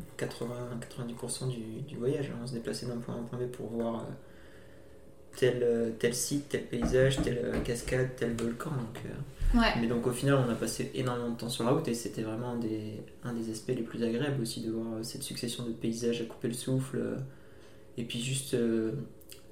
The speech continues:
Speaker 1: ce, le simple fait de prendre le temps de, de se détendre sur la route et de, d'apprécier.
Speaker 2: Mm.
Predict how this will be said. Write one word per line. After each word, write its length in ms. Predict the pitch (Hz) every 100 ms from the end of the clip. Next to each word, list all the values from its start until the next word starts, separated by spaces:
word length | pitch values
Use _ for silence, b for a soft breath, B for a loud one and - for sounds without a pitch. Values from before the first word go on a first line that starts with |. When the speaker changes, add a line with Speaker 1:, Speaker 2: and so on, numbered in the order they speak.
| - - - - -
Speaker 1:
ce, 380 | - - - 117 117 113 113 110
le 100 | 117
simple 240 | 113 131
fait 120 | 131 131
de 80 |
prendre 280 | 120 - 117
le 140 | 113 113
temps 240 | 139 135 - - - -
de, 260 | 113 113 117 147 160 - B B B B B - - - - -
de 120 | 127
se 40 | 113
détendre 380 | 113 120 120 113
sur 200 | - 117
la 80 | 113
route 300 | 117 131 117
et 80 |
de, 200 | 113 110 113 135
d'apprécier. 480 | 123 - 113 - 131 135 - -
Speaker 2:
Mm. 100 | -